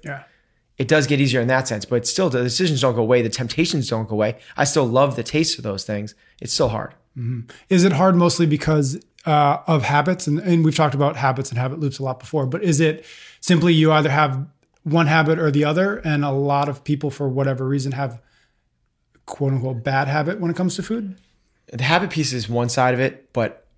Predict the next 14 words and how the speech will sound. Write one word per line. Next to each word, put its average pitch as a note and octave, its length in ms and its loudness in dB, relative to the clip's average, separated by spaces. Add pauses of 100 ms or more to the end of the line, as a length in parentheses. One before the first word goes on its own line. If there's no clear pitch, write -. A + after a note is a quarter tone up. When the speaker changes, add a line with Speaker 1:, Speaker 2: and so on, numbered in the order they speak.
Speaker 2:
I G#2+ 160 0
think C3 220 -2
that B2 200 -4
the A#2+ 60 -8
bigger C#3+ 440 0
side E3 320 0
of D#3 80 -4
it - 320 -4 (880)
is A#2 160 -2
we're A#2+ 100 -2
set B2+ 260 2
up A#2 120 -4
to G#2+ 100 -10
fail, - 300 -10